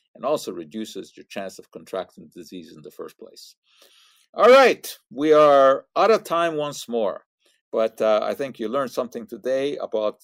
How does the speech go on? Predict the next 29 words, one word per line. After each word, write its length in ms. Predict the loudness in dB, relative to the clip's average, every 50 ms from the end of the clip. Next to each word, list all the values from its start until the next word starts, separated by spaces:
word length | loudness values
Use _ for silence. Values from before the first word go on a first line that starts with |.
| -14 -10
uh, 500 | -6 -6 -4 -2 -4 -4 -4 -6 -10 -14 _
Swarovski 720 | -20 -14 _ -4 -2 -2 -2 -4 -8 -14 _ -16 -16 _ _
crystals. 680 | -8 -6 -6 -6 -4 -4 -2 -2 -2 -4 -6 -10 -18 _ _ _ -18
Interesting, 560 | -16 -16 -14 -12 -12 -14 -8 _ -8 -8 -8 -10
you 100 | -12 -12
learned 260 | -12 -12 -14 -12 -12
something 380 | -12 -12 -10 -10 -12 -10 -8
about 320 | -8 -6 -4 -4 -4 -6 -6 _ _ _ _ _ _ _ -10
amaretto 680 | -10 -8 -8 -8 -6 -4 -4 -6 -6 -10 -14 -14 -10
cookies 600 | -8 -8 -8 -8 -10 -12 -12 -10 -12 -12 -12 -14
and, 280 | -14 -14 -14 -20 -20 _ _ _ _ _
uh, 120 | -16 -16 -16 -16
and 280 | -16 -16 -16 -18 -20 _ _ _ -20
the 100 | _ -20
drink, 440 | -18 -10 -8 -8 -8 -8 -12 -16 _ _ _ _ _ _ _ _ _ _ _
and, 360 | -14 -14 -14 -14 -16 -10 -8
uh, 200 | -6 -4 -4 -6 -8 _ _ _ _
also 560 | -8 -6 -6 -6 -6 -4 -4 -2 -2 -4 -6
about, 440 | -8 -12 -8 -6 -4 -4 -4 -6 -10 _ _
uh, 260 | -8 -6 -6 -8 -10 -12 _ _
covid 400 | -6 -6 -6 -2 -4 -4 -4 -6
and 220 | -12 -14 -14 -12 -10
vaccinations. 800 | -8 -10 -10 -10 -16 -18 -18 -18 -18 -18 -20 -20 -20 _ _ _
We 80 | -16 -12
will, 220 | -8 -6 -6 -6
of 120 | -6 -8 _
course, 300 | -4 -4 -4 -4 -6 -10
see 120 | -8 -8
you 380 | -8 -6 -8 -8 -8 -8 -10 _